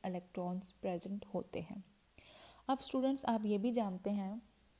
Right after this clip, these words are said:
कि कोई भी जो conductor है, इसके अंदर, अ, जो भी current flow करेगा, उसको material जो है वो resistance offer करेगा।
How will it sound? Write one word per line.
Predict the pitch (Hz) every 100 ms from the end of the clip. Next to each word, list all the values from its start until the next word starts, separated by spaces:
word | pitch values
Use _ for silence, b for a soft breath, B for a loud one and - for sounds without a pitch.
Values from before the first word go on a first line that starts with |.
| - _ _ _ _ _ _ _ - _ _ - _ _ -
कि |
कोई | 233 226 220
भी | 226 247
जो | 262
conductor | 220 196 190 - 196
है, | 196 196 247 - B B B B B 240
इसके | - - 269
अंदर, | - 202 196 208 233 - - _ _ _ - _ _ _ _ -
अ, | 208 202 202 202 - -
जो | 196 214
भी | 240
current | 240 220 214
flow | - 208 202
करेगा, | 202 202 214
उसको | 208 214 - 226 240 247 B B B 214
material | 220 220 220 233
जो | 226
है | 220 233
वो | 240
resistance | 208 196 202 - 214 -
offer | 180 - 185
करेगा। | - 175 185 185